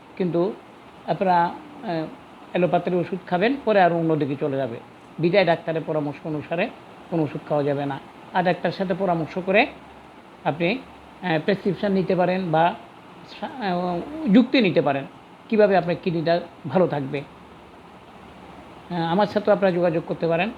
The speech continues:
আমার মোবাইল নাম্বার দিচ্ছি, আমি আর বাড়াবো না, কারণ ও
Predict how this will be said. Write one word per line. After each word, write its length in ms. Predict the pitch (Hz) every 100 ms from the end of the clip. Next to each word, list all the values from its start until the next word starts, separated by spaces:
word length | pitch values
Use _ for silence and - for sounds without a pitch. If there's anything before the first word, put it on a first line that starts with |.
| - - - -
আমার 240 | 190 170 160 - -
মোবাইল 200 | 170 175
নাম্বার 240 | 170 160 156
দিচ্ছি, 240 | 160 -
আমি 160 | 160 170
আর 60 | 156
বাড়াবো 320 | 151 156 170
না, 200 | 175 233 - - -
কারণ 160 | - 175
ও 340 | 185 180 170